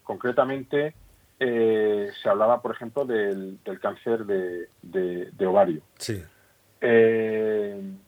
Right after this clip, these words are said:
Speaker 1: en fin, yo supongo, no, no conozco exactamente lo que se basa la empresa, pero supongo que lo que hablará es del método de aplicación y de que la capacidad de absorción del organismo para que lleguen estos minerales y se produzca este efecto,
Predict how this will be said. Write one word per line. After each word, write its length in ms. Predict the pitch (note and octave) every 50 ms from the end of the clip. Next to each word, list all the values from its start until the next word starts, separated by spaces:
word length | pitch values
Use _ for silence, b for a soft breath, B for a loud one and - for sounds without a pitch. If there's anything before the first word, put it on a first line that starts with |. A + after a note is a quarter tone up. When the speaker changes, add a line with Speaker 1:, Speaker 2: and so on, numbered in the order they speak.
| _ -
Speaker 1:
en 120 | A#2 G2+ -
fin, 280 | - C#3 C3+ A#2+ A2 G2+
yo 300 | A2+ B2+ C3 C3+ C#3+ C#3+ C#3 - - -
supongo, 580 | A#2+ G2 - C#3 C#3+ C#3+ C#3 D3+ E3+ F#3+ G#3 - _
no, 840 | - A2 A2 A#2+ A#2+ A#2+ A#2+ B2 B2 A#2+ A#2+ A#2 A#2 A2 A2 A2+ A2+ _ _ _ _ _ _ _ _ _ _ _ _ _
no 200 | - A2 A#2 A#2
conozco 600 | - A#2+ A2+ A#2 B2 - - - B2 A#2 A#2 A#2
exactamente 600 | A2 - A#2+ A2 - A2+ A2 A2+ A#2 A2 - A2+
lo 140 | A2 A2 G#2
que 140 | - A2+ G#2 -
se 120 | - A2+
basa 260 | G2+ A2 G#2+ - A#2
la 80 | A2 A2
empresa, 360 | A2 G#2 A#2 A2+ A2 C3 C3
pero 140 | A#2+ A2+ G#2+
supongo 380 | - A2+ - A2 G#2+ A2+ A#2
que 360 | A2 - A#2 A2+ G#2+ G#2 G#2 - B B B B _
lo 160 | - A2+ A2
que 80 | - B2
hablará 400 | G#2+ A2 A2 G#2+ A#2 A#2 A#2 A#2+
es 120 | B2 A#2+
del 120 | - A2 G#2
método 260 | G#2+ A2+ A#2 B2 A#2+
de 100 | A#2+ B2
aplicación 640 | A#2+ A#2+ B2 B2 - B2 - - - C#3 C#3 C#3 D3+ - _ _ _ _ _ _ _ _
y 120 | C#3 B2
de 160 | G#2+ A2 G#2 -
que 100 | A2 G#2
la 160 | G#2+ G#2 G2+
capacidad 540 | - G2+ - A2 G#2 - - G#2+ G#2+ A2+ A2+
de 60 | A#2+
absorción 440 | A#2 - - A#2+ G#2+ - - B2 A#2+
del 140 | A#2 A#2 A2+
organismo 560 | A#2+ A2+ A2+ A#2 A2+ B2 C#3 B2 A2+ G#2+ G#2
para 240 | F#2+ A2+ G2+ G2+ G2
que 100 | - G#2
lleguen 280 | G2+ G#2+ A2+ A#2 A2+ A2
estos 220 | G#2+ - - A2 G#2+
minerales 480 | A2 A2 A2 A2 B2+ C#3+ C#3 B2 G#2+
y 20 | -
se 80 | A2
produzca 340 | - G#2+ G#2 A2 A2 - A2+
este 140 | G#2+ - A#2
efecto, 500 | A2 - B2+ A#2+ - - B2+ B2+ C#3